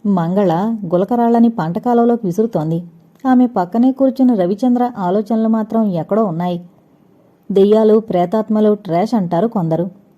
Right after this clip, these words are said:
సైన్స్ ఇంతగా డెవలప్ అయిన ఈ రోజుల్లో కూడానా అంటారు. సైన్స్ డెవలప్‌మెంట్ కాకముందున్న ప్రేతాత్మలు సైన్స్ డెవలప్ అయిన తర్వాత పోలేదు. తను డాక్టర్. కానీ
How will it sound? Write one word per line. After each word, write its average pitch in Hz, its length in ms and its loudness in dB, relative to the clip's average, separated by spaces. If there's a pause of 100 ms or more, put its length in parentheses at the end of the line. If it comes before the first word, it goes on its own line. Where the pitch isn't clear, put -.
(120)
సైన్స్ 247 400 0
ఇంతగా 247 380 2
డెవలప్ 214 440 0
అయిన 233 360 2
ఈ 202 100 -2
రోజుల్లో 196 420 0
కూడానా 254 460 2
అంటారు. 170 460 -4 (920)
సైన్స్ 247 680 0
డెవలప్‌మెంట్ 233 520 0
కాకముందున్న 254 680 2
ప్రేతాత్మలు 233 840 0 (240)
సైన్స్ 214 420 -2
డెవలప్ 185 380 -2
అయిన 233 140 2
తర్వాత 220 360 0
పోలేదు. 214 540 0 (640)
తను 170 260 -2
డాక్టర్. 170 460 -2 (1120)
కానీ 202 420 0